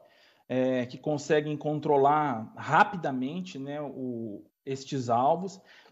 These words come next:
E, além do mais, né, um, um benefício a mais que nós temos neste produto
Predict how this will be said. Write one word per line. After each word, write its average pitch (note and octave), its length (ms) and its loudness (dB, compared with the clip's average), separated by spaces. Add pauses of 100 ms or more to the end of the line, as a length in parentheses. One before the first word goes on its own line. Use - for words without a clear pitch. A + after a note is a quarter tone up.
(200)
E, D3 120 4
além F3 280 6
do A3 120 0
mais, F3 460 2
né, D3+ 320 -2
um, C#3+ 280 -4
um C#3+ 60 -2
benefício E3+ 760 0
a E3 80 4
mais E3+ 340 0
que - 100 -10
nós C#3+ 200 -4
temos D3+ 340 -2
neste D#3+ 460 0
produto C#3+ 680 0